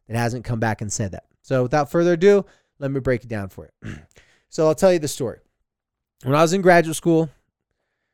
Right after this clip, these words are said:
I was taking a relational psychology class. In this relational psychology class, we were given an assignment to write a paper on something about, something that we thought was interesting about relationships.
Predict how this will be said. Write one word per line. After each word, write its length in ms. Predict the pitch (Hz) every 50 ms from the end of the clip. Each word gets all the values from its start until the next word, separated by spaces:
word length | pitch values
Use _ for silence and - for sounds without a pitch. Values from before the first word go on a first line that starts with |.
| _ _ _ _ _ _ _
I 120 | 143 143
was 340 | 143 143 143 143 127 - -
taking 300 | - 170 160 143 156 147
a 60 | 135
relational 540 | 131 135 135 139 151 160 156 - 165 160 151
psychology 560 | 131 - 147 135 123 - 120 113 107 98 101
class. 440 | - - 95 73 - - - - - _ _ _ _ _ _ _
In 220 | 180 214 247 240
this 180 | 262 240 - -
relational 380 | 196 190 196 175 - - 165
psychology 500 | - - 151 135 - 139 120 117 107 113
class, 400 | - - 117 104 92 104 - - - _ _ _ _ _ _ _
we 140 | 123 120 127
were 100 | 135 127
given 180 | 139 143 147
an 120 | 151 160 180
assignment 500 | 170 - - 123 120 113 123 - - -
to 100 | - 107
write 160 | 101 117 139
a 40 | 143
paper 520 | - - 139 131 - - 120 120 123 117 - _ _ _ _ _
on 160 | - 165 175
something 640 | 160 - 208 208 202 - - 208 202 196 196 196 -
about, 640 | - 175 139 131 165 151 151 151 151 151 147 143 -
something 260 | - 214 240 - 269
that 100 | 220 185
we 180 | 170 170 190 160
thought 260 | - - 165 147 139
was 160 | 147 - 147 - -
interesting 720 | 160 147 135 - 139 - - - 131 123 120 120 117 - _ _ _ _ _ _
about 280 | - 131 120 123 113 -
relationships. 800 | 113 113 104 104 101 95 - 110 98 - - 92 - _ -